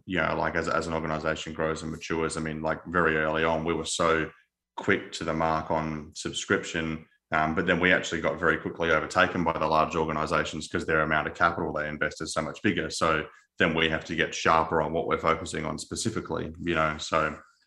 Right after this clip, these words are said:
it changes over time. A-, again, you know, to, to, I think our shared remark earlier, it's never, ever a linear experience.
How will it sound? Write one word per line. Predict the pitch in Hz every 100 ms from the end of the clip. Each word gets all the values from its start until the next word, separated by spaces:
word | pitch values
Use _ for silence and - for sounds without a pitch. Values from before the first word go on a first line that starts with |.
| _
it | - 90
changes | 120 107 90
over | 82 76
time. | - 80 78
A-, | 78 80
again, | 82 82 76 78 - -
you | 85 82
know, | 80
to, | 80 82 78 -
to, | 82 80 78 - -
I |
think | 85 82
our | 78
shared | - 82 76
remark | 78 78 78
earlier, | 82 78 78
it's | 78 -
never, | 85 80
ever | 80 80 78 76 78 - _ _ -
a | 82
linear | 82 87 80 78 80
experience. | - - - 78 78 - -